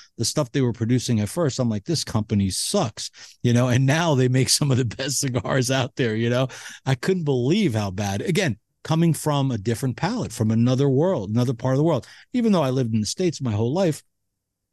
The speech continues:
I was always a Cuban smoker, uh, and that's how I got into it, you know. And then I had the lounges overseas, and again, I was mar-, marketing to people, in, in, you know, outside of the U S. So it didn't, it took me a while to change, and now I smoke everything under the sun just to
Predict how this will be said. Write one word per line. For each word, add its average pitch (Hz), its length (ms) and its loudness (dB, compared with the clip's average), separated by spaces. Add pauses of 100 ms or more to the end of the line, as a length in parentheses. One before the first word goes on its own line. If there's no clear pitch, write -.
(260)
I 120 120 2
was 113 160 0
always 131 280 2
a 104 60 -12
Cuban 185 300 0
smoker, 110 460 -2 (320)
uh, 110 380 2
and 117 120 4
that's 131 180 2
how 135 120 2
I 127 60 2
got 123 200 2
into 147 320 0
it, 101 200 -4
you 113 160 -2
know. 110 240 0
And 113 140 4
then 117 100 4
I 113 40 4
had 113 180 2
the 110 80 2
lounges 113 420 2
overseas, 120 640 2
and 107 140 0 (280)
again, 117 280 2
I 120 100 2
was 117 240 0
mar-, 113 240 0
marketing 117 520 2
to 127 380 2 (360)
people, 120 580 -2
in, 113 240 -2
in, 117 260 0
you 120 60 4
know, 104 80 2
outside 113 320 2
of 107 60 2
the 107 80 4
U 123 180 4
S. - 180 -2
So 101 300 0 (600)
it 120 200 -2
didn't, 165 300 0
it 139 140 0
took - 220 -2
me 208 140 4
a 233 80 4
while 104 320 -4
to 110 80 -8
change, 113 480 2
and 113 220 2
now 131 340 2
I 123 100 4
smoke 120 380 2
everything 127 440 0
under 110 200 0
the 101 80 -4
sun 202 320 2
just 156 240 2
to 143 160 0